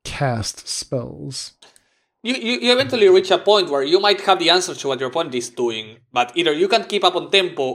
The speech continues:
Speaker 2: or you know you're wasting tempo in not actually doing something else, because if your opponent, if you use a Prismatic Ending on your turn and Counter Spell in your opponent's turn, you use four mana, and if it's turn, turn eight or nine, you have also drawn two cards that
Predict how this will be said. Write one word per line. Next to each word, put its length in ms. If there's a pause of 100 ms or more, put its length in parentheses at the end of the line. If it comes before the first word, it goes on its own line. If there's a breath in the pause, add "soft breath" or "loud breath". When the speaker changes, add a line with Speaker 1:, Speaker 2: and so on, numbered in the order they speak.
Speaker 2:
or 140
you 140
know 220
you're 180
wasting 680 (120)
tempo 560 (120)
in 180
not 200
actually 440
doing 200
something 360
else, 280
because 440
if 140
your 80
opponent, 320
if 200 (760)
you 200
use 280
a 80
Prismatic 400
Ending 160
on 100
your 120
turn 260
and 120
Counter 240
Spell 200
in 60
your 160
opponent's 440
turn, 380
you 120
use 320 (120)
four 280
mana, 580
and 100
if 120
it's 200
turn, 260
turn 380
eight 180
or 120
nine, 460 (320)
you 120
have 100
also 220
drawn 220
two 160
cards 340
that 300